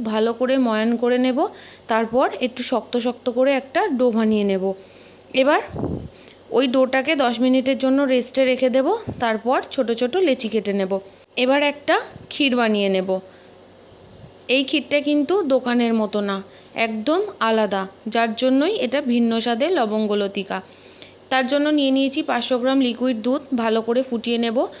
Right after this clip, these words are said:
এবার ওর মধ্যে দিয়ে দেব একটা নারকেলের অর্ধেক নারকেল ভালো করে কুড়িয়ে, দিয়ে দেব পঞ্চাশ গ্রাম আমুলের দুধ, দিয়ে খুব ভালো করে মিশিয়ে দেব। এবার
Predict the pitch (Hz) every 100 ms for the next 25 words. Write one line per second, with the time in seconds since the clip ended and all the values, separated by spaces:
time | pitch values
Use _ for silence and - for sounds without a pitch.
0 | - - 254 277 302 277 269 262 233 277
1 | 254 254 254 247 466 - - - 233 277
2 | 277 247 233 262 320 349 240 208 226 262
3 | 226 226 202 208 190 - - - - 233
4 | 233 233 262 339 269 220 202 185 190 -
5 | - - 254 277 269 277 440 - 247 240
6 | 254 240 226 294 494 - - 220 240 247
7 | 247 208 190 202 185 - - - 214 262
8 | 285 311 277 233 233 254 247 262 359 508
9 | 254 247 - 233 214 202 196 190 - -
10 | - 240 254